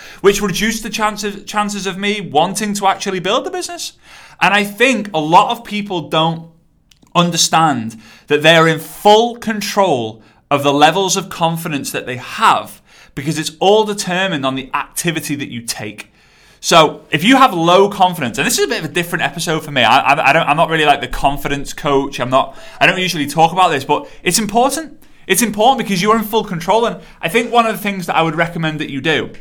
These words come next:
is whenever you, whenever you physically or mentally, spiritually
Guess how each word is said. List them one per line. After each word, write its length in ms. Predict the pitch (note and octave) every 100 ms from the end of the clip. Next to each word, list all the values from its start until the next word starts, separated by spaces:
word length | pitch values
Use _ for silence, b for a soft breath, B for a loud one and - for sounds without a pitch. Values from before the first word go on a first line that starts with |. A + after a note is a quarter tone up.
| b b b
is 240 | D3+ D3
whenever 260 | D3+ D#3 G3
you, 220 | A3 G#3+
whenever 380 | D#3 D#3 F#3 A3+
you 240 | A3 G#3+
physically 960 | G3+ - - - G#3+ G#3 A3+ A3+ G#3+ G3
or 100 | D3+
mentally, 800 | D#3+ F3 F3+ F#3 E3 D#3+ D#3+ B B
spiritually 880 | - - F#3+ F3+ - F3+ E3 D#3 D#3